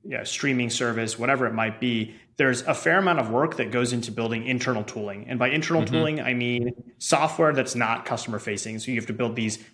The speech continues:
Speaker 1: dashboards or admin panels to let your support team read and write against customer data. Maybe you need some sort of, like, internal workflow that defines your customer onboarding flow or whatever. All those things end up taking up engineering time,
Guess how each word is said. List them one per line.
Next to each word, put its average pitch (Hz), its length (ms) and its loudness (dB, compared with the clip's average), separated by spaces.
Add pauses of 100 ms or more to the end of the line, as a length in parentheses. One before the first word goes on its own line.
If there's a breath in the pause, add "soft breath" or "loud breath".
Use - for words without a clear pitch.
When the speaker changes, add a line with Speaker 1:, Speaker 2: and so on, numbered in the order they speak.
(120)
Speaker 1:
dashboards 139 680 4
or 110 80 -4
admin 135 380 2
panels 127 540 0
to - 80 -6
let 120 180 0
your 117 120 -2
support 127 440 -2
team 123 460 -2
read 123 200 2
and 117 120 0
write 117 160 2
against 110 260 -4
customer 117 380 -4
data. 107 500 0 (200 loud breath)
Maybe 131 160 2
you 123 80 2
need 120 200 0
some 123 120 0
sort 117 220 -2
of, 104 120 -4
like, 107 240 0 (260 loud breath)
internal 131 380 2
workflow 127 540 2
that 120 100 0
defines 120 400 -2
your 117 80 -4
customer 123 380 -4
onboarding 117 480 0
flow 117 200 -2
or 104 140 0
whatever. 104 480 -2 (200 loud breath)
All 175 180 6
those 165 220 4
things 147 260 2
end 123 100 2
up 120 80 -4
taking 139 280 0
up 113 100 0
engineering 117 460 0
time, 151 440 0